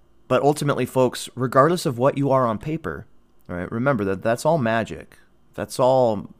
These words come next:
manipulation. Uh, it's all information, right? What do I mean by, like, manipulation? Uh, I mean that information placed on paper in order to influence somebody's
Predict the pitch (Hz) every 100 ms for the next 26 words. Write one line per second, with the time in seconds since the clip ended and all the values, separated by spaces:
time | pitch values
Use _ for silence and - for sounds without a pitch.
0 | - 107 117 110 104 95 90 - 64 58
1 | - - - - - 101 92 - 101 117
2 | 113 107 110 104 95 87 - - - -
3 | _ - - 85 - 120 127 127 117 107
4 | 101 95 82 92 95 104 104 104 101 110
5 | 131 127 131 - - - 104 101 110 127
6 | 123 117 107 123 147 147 143 123 123 -
7 | 123 117 117 - - - _ - 135 147
8 | 160 - - 123 117 123 127 123 113 110
9 | - 107 113 131 143 139 135 - 123 -
10 | 117 107 104 - - 123 127 123 117 113
11 | 101 -